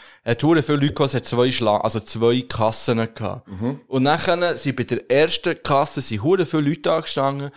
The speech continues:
Speaker 2: Mhm.
Speaker 1: und bei der zweiten Kasse weniger Leute.
Speaker 2: Ja.
Speaker 1: Und dann ich so, ja,
Speaker 2: Ich gehe
Speaker 1: Usi,
Speaker 2: zur Kasse, wo
Speaker 1: ich gehe
Speaker 2: weniger
Speaker 1: natürlich
Speaker 2: Leute
Speaker 1: Kasse
Speaker 2: sind.
Speaker 1: zwei, weil dort kann man ja auch anstehen. Es hat extra Markierungen.
Speaker 2: Mhm.
Speaker 1: Laufen dort zu, dann pack mich eine am Arm, hä?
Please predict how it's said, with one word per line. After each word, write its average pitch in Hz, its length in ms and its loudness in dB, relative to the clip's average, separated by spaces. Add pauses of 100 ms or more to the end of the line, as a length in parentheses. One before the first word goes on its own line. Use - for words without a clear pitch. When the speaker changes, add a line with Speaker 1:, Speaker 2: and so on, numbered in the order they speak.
(260)
Speaker 2:
Mhm. 110 80 -6
Speaker 1:
und - 60 0
bei 123 60 -2
der - 120 -10
zweiten 120 340 0
Kasse 107 440 -2
weniger 117 360 -2
Leute. 95 220 -8 (140)
Speaker 2:
Ja. 92 160 -8 (300)
Speaker 1:
Und 113 120 -6
dann 110 160 2
ich 107 160 -2
so, 107 280 -2
ja, 101 280 0 (100)
Speaker 2:
Ich 110 60 -14
gehe 120 100 2
Speaker 1:
Usi, 120 300 0
Speaker 2:
zur 82 140 -8
Kasse, - 180 -4
wo - 60 0
Speaker 1:
ich 139 80 2
gehe 190 80 4
Speaker 2:
weniger - 160 2
Speaker 1:
natürlich 131 240 0
Speaker 2:
Leute - 180 -2
Speaker 1:
Kasse 101 200 0
Speaker 2:
sind. - 180 -8
Speaker 1:
zwei, 143 280 2
weil 143 80 2
dort 117 200 0
kann 107 160 0
man 107 100 -2
ja 107 80 4
auch 123 280 4
anstehen. 110 320 0
Es 95 120 -4
hat - 140 -10
extra 110 280 -2
Markierungen. 131 840 -2
Speaker 2:
Mhm. 220 340 -8
Speaker 1:
Laufen 117 280 0
dort 131 200 0
zu, 127 140 0
dann 156 240 -4
pack - 400 -12
mich 110 160 -6
eine 113 400 -4
am 101 140 -6
Arm, 104 500 -6
hä? 101 140 -10